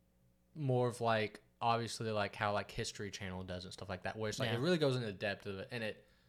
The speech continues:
Speaker 1: explains, like, why it was good and bad for our country or, or for whatever you're talking about. Um, I've also been thinking that because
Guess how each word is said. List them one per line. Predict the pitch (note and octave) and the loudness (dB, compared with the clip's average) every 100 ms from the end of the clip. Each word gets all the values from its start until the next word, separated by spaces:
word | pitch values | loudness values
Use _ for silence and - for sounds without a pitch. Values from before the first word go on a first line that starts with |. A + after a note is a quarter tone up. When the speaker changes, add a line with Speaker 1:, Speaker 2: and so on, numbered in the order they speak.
| _ - | _ -6
Speaker 1:
explains, | A2 - - C3 B2 A2 | -4 -4 -2 0 0 -2
like, | G#2+ G2 F#2+ - | -2 -2 -2 -6
why | G#2 G#2 G#2+ G#2+ | -10 -2 0 0
it | |
was | G2+ G2 | -2 -4
good | A2+ G2+ | -4 -4
and | F#2 | -4
bad | F#2 F#2 F2+ | -4 -4 -4
for | - G2 F#2+ F#2 | -6 -4 -4 -4
our | F2+ | -6
country | - F2+ - F#2 | -10 -12 -10 -8
or, | F#2 F2 | -6 -8
or | G2+ | -8
for | F#2 G2+ F#2+ | -8 -6 -6
whatever | F#2+ F#2+ F#2+ | -6 -8 -10
you're | F#2 | -8
talking | G2 F#2+ - | -6 0 0
about. | - F2+ - - - - - - | 0 -8 -12 -18 -20 -20 -18 -2
Um, | G#2 F#2 F2+ F2+ - _ _ _ _ _ _ - | 0 0 -2 -8 -14 _ _ _ _ _ _ 0
I've | A#2+ | 2
also | A2+ C3 - | 6 4 4
been | B2+ A2+ | 0 0
thinking | G#2+ G#2 | 0 0
that | G2+ G2 | 0 0
because | G#2+ - G#2+ G2 | -4 0 0 0